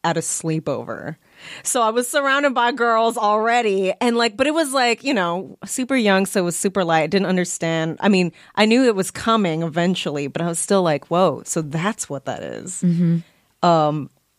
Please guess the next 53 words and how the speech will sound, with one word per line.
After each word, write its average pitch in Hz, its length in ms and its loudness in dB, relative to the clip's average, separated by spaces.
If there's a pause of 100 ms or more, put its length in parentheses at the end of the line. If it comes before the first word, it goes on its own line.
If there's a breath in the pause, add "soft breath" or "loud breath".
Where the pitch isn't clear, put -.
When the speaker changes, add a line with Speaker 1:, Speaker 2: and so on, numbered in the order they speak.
(120)
Speaker 1:
and 190 100 4
it 208 40 6
was 208 140 6
weird. 254 160 4
I 180 60 6
didn't 175 180 0
tell 196 260 -4
anyone. 170 600 -2 (300)
Speaker 2:
You 170 180 0
didn't 220 160 2
tell 190 140 4
Speaker 1:
I 190 60 4
Speaker 2:
anybody. 165 320 2
Speaker 1:
didn't 147 100 2
tell - 160 -4
anyone 196 340 -2
at 151 100 -6
the 170 100 2
Speaker 2:
You 247 100 2
were 262 120 2
Speaker 1:
party. 196 140 -2
Speaker 2:
so, 240 80 2
you 208 200 2
were 202 80 2
just, 180 200 -2
like, 190 120 2
kept 180 240 0
it 160 100 -2
a 160 60 2
secret. 240 260 0
Speaker 1:
Yeah, 339 100 2
I 202 60 2
just 226 180 -4
kept 247 200 -4
it 233 80 -4
a 233 40 -4
secret. 202 460 -2
I 185 80 2
didn't 208 160 4
do 226 220 0
anything 202 340 4
until 185 200 0
I 170 80 2
got 170 220 -2
home. 170 320 0
So 180 120 0
I - 20 4
was 160 100 -2
like, 156 180 0
"Well, 165 160 0
hopefully 220 340 0
no 202 100 0
one's 175 340 -4